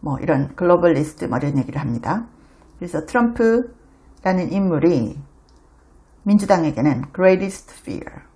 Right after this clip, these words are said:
어마어마한 최고의 공포스러운 존재다라는 거죠.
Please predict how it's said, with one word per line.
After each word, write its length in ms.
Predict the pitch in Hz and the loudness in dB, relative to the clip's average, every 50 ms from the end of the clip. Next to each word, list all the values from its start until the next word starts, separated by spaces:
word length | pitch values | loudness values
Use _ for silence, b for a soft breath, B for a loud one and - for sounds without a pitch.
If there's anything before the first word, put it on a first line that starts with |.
| _ _ _ | _ _ _
어마어마한 760 | - - - - 185 175 175 175 170 170 185 170 135 135 - - | -6 -4 -2 0 0 0 0 0 -2 -2 -2 -2 -4 -4 -8 -10
최고의 720 | - - - 240 233 226 214 196 190 220 240 285 311 311 - - - _ _ _ | -16 -4 -2 0 0 0 0 -2 0 0 0 0 -2 -4 -8 -18 -20 _ _ _
공포스러운 800 | - - 185 160 143 - - 180 - - - 165 165 185 202 208 | -10 -8 -6 -6 -6 -6 -8 -10 -8 -4 -4 -2 0 0 -2 -2
존재다라는 1300 | - - 139 135 - - - - - - _ - _ _ _ _ _ _ _ _ - 165 147 147 143 | 0 0 0 0 0 -2 -4 -8 -8 -12 _ -20 _ _ _ _ _ _ _ _ -4 -2 -2 0 -2
거죠. 220 | 139 - - - | -4 -6 -12 -16